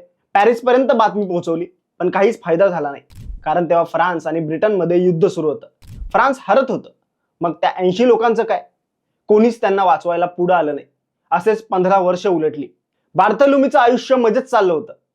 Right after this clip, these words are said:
पण त्याला एक गोष्ट खात होती. पंधरा वर्षांपूर्वी त्या बेटावर सोडलेले गुलाम आता कसे असतील? त्या बेटावर पंधरा वर्ष जिवंत राहणं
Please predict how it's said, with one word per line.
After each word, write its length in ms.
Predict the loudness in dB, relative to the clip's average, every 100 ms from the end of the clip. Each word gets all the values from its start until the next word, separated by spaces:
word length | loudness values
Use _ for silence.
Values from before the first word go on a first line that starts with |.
| _ -12
पण 80 |
त्याला 220 | -6 -2 -2
एक 80 |
गोष्ट 340 | -2 -6 -6 -8 -8
खात 180 | -8 -8
होती. 280 | -10 -18 _ _ _ _ -2
पंधरा 320 | 0 2 2
वर्षांपूर्वी 720 | 2 2 -2 0 0 0 -2
त्या 140 | -2 0
बेटावर 380 | 0 0 -2
सोडलेले 420 | -2 -4 -2 0 0
गुलाम 400 | 0 0 -2 -4
आता 180 | -6
कसे 280 | -8 -6 -2
असतील? 380 | -2 -4 -14 -16 _ _ _ _ _ 0
त्या 100 | 4
बेटावर 300 | 4 4 2
पंधरा 340 | 2 2 4
वर्ष 240 | 4 2
जिवंत 380 | 2 2 2 2
राहणं 320 | 0 0 -2